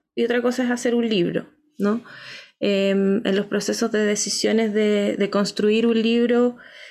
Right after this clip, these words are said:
em, sobre todo un libro de poesía, como tú bien dices, no basta con lo que uno simplemente tiene en la guata y,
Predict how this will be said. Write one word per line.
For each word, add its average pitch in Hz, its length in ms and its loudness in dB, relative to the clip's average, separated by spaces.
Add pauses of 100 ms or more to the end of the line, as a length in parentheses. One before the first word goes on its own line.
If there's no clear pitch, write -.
(140)
em, 175 840 2
sobre 180 260 0
todo 220 180 2
un 226 80 2
libro 220 260 0
de 220 120 0
poesía, 226 760 0 (220)
como 185 320 0
tú 220 140 0
bien 208 240 2
dices, 214 260 0
no 202 140 2
basta 202 460 -2
con 190 160 -2
lo 185 120 0
que 185 120 -2
uno 190 880 0
simplemente 190 1200 0
tiene 185 540 0
en 180 80 0
la 170 80 2
guata 196 640 0
y, 170 480 0